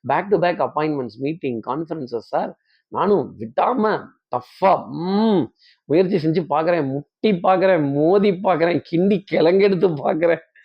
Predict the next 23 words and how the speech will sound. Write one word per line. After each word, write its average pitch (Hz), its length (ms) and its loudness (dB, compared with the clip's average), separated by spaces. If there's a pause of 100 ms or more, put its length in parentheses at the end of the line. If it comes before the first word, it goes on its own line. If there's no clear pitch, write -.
(220)
ஆனா 190 180 0
பாருங்க, 180 320 2
ஈக்குவலா 180 580 2
இருக்கு 151 220 0
சார். 139 240 -2 (260)
எதிரியுடன் 175 580 2
ஆட்டம் 147 420 -2 (200)
சமபலத்துல 151 640 0
இருக்கும். 123 320 -2
அப்ப 127 180 -6
விதி 143 260 -2
ரேகை 156 280 2
பலமா 143 440 -4
இருக்கிறதுனால 117 540 -8 (360)
மோதல் 156 440 0
பெரிய 143 200 0
அளவுக்கு 151 260 2
இருக்கும். 131 180 -2
இன்னைக்கு 127 260 -2
அக்னி 117 380 -2
நட்சத்திரம் 143 460 -2
தான் 156 260 -4
போங்க. 143 300 -4